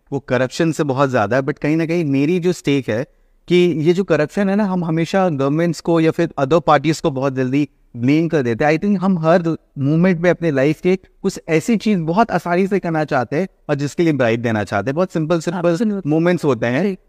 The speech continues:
Speaker 1: जो हम उनको केटर नहीं कर पाते या उसको स्ट्रीमलाइन करते हैं, but कहीं ना कहीं हम भी वो करप्शंस के पार्ट होते हैं और हम खुद फॉलो करते हैं वो लाइफस्टाइल।
Speaker 2: हम्म।
Speaker 1: पकड़ लीजिए, स्कूल में एडमिशन करवाने के तहत हम खुद सामने से ऑफर कर देते हैं, but हम उसको काउंट नहीं करते हैं।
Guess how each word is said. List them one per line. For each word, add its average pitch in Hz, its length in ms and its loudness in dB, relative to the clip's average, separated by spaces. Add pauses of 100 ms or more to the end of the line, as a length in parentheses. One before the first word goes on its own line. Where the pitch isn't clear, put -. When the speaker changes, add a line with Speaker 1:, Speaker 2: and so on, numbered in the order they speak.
(120)
Speaker 1:
जो 165 140 2
हम 202 180 2
उनको 214 220 2
केटर 208 380 0
नहीं 185 200 0
कर 147 160 0
पाते 123 280 0
या 160 120 0
उसको 190 220 -4
स्ट्रीमलाइन 185 560 -2
करते 143 260 -2
हैं, 190 80 0
but 170 180 -4
कहीं 180 160 0
ना 190 120 0
कहीं 214 200 0 (300)
हम 170 180 0
भी 214 100 2
वो 202 120 2
करप्शंस 180 520 -2
के 202 100 0
पार्ट 165 340 -2
होते 156 240 -2
हैं 190 40 4
और 185 100 2
हम 180 120 0
खुद 208 200 0
फॉलो 156 360 0
करते 139 260 -2
हैं 131 60 -2
वो 120 80 -4
लाइफस्टाइल। 95 520 -8
Speaker 2:
हम्म। 240 180 -8 (180)
Speaker 1:
पकड़ 147 160 2
लीजिए, 170 240 2
स्कूल 190 280 -2
में 175 100 2
एडमिशन 165 400 0
करवाने 156 380 0
के 160 260 -2 (300)
तहत 165 240 2
हम 170 120 -2
खुद 208 160 -2
सामने 165 300 0
से 165 100 0
ऑफर 127 240 2
कर 113 160 0
देते 101 260 -4
हैं, 185 160 0 (160)
but 180 80 0
हम 185 120 0
उसको 180 180 -2
काउंट 139 340 0
नहीं 131 180 0
करते 98 300 -6
हैं। 87 120 -14